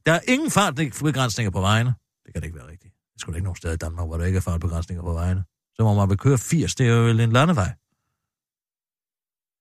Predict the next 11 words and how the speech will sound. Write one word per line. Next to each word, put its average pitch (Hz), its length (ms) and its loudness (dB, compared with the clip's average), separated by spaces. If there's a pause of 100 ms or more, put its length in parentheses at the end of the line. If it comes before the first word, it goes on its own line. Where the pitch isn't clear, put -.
(120)
Selvfølgelig 156 260 2
er 110 40 2
der 95 60 0
fartbegrænsninger 92 720 -6
på. 92 120 -12
Nå, 92 100 -10 (160)
det 127 80 0
er 107 80 0
så 82 100 -10
faktuelt - 400 -12
fejl. 85 180 -8